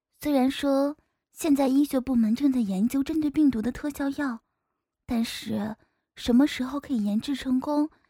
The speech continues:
还是未知数呢。所以，姐姐得先告诉小妹妹一些女孩子的基本生理知识。和生活中的注意事项才行呢。首先呢，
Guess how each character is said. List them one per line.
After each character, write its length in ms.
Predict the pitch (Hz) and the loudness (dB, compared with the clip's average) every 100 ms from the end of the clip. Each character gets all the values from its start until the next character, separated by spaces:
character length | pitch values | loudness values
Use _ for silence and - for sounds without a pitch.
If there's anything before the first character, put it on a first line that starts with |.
| _ _ | _ _
还 140 | - 254 | -8 -6
是 160 | - | -4
未 160 | 311 320 | -2 -2
知 180 | 320 330 | -4 -8
数 260 | - 311 | -6 -2
呢。 260 | 240 208 226 _ _ _ _ _ _ | -2 -4 -10 _ _ _ _ _ _
所 240 | _ - 214 | _ -6 -6
以， 380 | 208 202 196 214 _ _ _ _ _ | -4 -6 -8 -10 _ _ _ _ _
姐 120 | - | -6
姐 140 | 233 277 | -4 -2
得 160 | 240 | -4
先 180 | 214 302 | -2 0
告 220 | 302 311 | 0 0
诉 100 | 285 | -2
小 160 | 262 208 | -4 -4
妹 200 | 196 262 | 0 2
妹 120 | 233 | 2
一 160 | 220 254 | 2 -2
些 360 | - 277 277 - _ _ _ | -4 -2 -2 -4 _ _ _
女 100 | 233 | 0
孩 260 | 220 - 220 | 0 -2 -4
子 140 | 294 | -4
的 100 | 277 | -6
基 180 | 262 339 | -6 -6
本 160 | 277 233 | -4 -4
生 200 | - 302 | 0 2
理 100 | 214 | 0
知 320 | - 311 330 | -2 -8 -8
识。 360 | - 214 196 - _ _ _ _ _ _ | -8 -10 -10 -12 _ _ _ _ _ _
和 140 | 254 | -2
生 220 | 247 277 277 | 0 0 0
活 180 | 226 | 0
中 160 | 214 277 | 2 4
的 80 | 254 | 2
注 160 | - | 0
意 100 | 311 | -6
事 220 | 302 - 330 | -6 -6 -6
项 180 | 247 | -4
才 160 | 220 208 | -6 -8
行 260 | 220 202 185 | -6 -4 -4
呢。 240 | 208 220 _ _ _ _ _ _ _ _ _ _ _ _ _ _ _ _ _ _ _ _ _ _ _ _ _ _ _ _ _ _ _ _ _ _ _ _ _ _ _ _ _ _ | -6 -10 _ _ _ _ _ _ _ _ _ _ _ _ _ _ _ _ _ _ _ _ _ _ _ _ _ _ _ _ _ _ _ _ _ _ _ _ _ _ _ _ _ _
首 200 | - 214 | -10 -8
先 320 | - 311 330 | -2 0 2
呢， 340 | 320 294 294 | 4 4 2